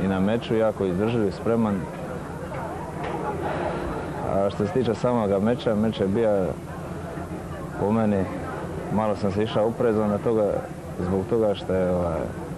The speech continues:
imao sam povrijeđeno koljeno i prvu rundu sam morao malo ispitivat. Protiv, kada vidim što mogu sve napraviti,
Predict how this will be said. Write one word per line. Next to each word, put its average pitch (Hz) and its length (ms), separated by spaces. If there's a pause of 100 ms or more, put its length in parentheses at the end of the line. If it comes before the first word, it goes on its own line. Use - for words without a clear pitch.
(140)
imao 104 160
sam 98 120
povrijeđeno 101 460 (100)
koljeno 117 420 (160)
i 90 300
prvu 110 180
rundu 110 200
sam 113 120
morao 110 200
malo 110 160
ispitivat. 104 640 (800)
Protiv, 110 360
kada 104 140
vidim 113 160
što 107 200
mogu 107 200
sve 107 180
napraviti, 110 500